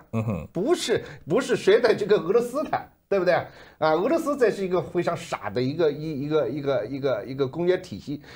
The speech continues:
Speaker 2: 所以我首先第一个就是说，啊，中国的官方你能不能有胆量啊，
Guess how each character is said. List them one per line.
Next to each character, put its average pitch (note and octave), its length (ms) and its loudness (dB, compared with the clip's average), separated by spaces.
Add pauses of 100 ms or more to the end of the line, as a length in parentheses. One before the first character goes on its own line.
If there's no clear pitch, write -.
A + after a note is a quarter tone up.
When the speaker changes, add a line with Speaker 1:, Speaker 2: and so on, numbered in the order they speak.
(120)
Speaker 2:
所 C4 140 4
以 - 20 4
我 B3+ 160 8
首 D3 160 -2
先 E3 180 -6
第 B3 140 -4
一 C#4 60 -4
个 A#3+ 100 -2
就 D#3 140 -2
是 C3+ 100 -2
说， B2+ 180 -2 (280)
啊， A#2 340 -2
中 C#4+ 200 0
国 G#3+ 140 4
的 C#3+ 160 0
官 A#3+ 380 2
方 - 400 -2
你 B2 300 -2
能 A#2 280 -2
不 B3 140 0
能 D#3 160 0
有 C#3+ 160 2
胆 C3+ 460 -2
量 B3+ 180 4 (360)
啊， B2+ 260 -2